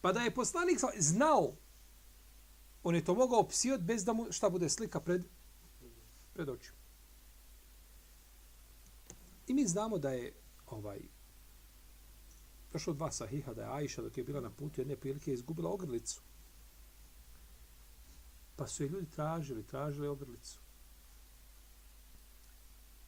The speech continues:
Pa je došao vakat namaza, nije bilo vode.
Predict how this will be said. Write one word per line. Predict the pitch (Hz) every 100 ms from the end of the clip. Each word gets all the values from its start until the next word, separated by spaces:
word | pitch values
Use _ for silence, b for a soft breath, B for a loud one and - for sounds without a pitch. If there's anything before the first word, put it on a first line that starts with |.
| - - - - - - - - -
Pa | 131
je | 123 113
došao | 127 151 - 127
vakat | 151 - -
namaza, | 123 120 135 147 139
nije | 135 135
bilo | 123 135 143 - - - - -
vode. | 131 123